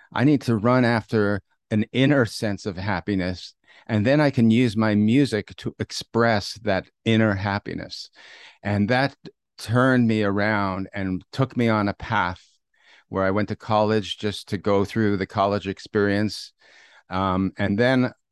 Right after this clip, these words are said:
I started questioning, you know, what this life is about, and felt certain contradictions in my religious identity.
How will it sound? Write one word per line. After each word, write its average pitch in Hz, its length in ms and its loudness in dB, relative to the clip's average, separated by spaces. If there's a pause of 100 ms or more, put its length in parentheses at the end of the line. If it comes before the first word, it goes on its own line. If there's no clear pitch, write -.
(140)
I 107 140 -2
started 101 400 -2
questioning, 101 760 -4
you 98 140 -6
know, 95 100 -2
what 101 220 -2
this - 220 -16
life 95 260 0
is 90 100 -4
about, 110 560 2
and 95 220 -8
felt 95 260 -2
certain 98 260 -4
contradictions 104 880 -4
in 95 140 0
my 92 160 0
religious 107 500 0
identity. 110 720 0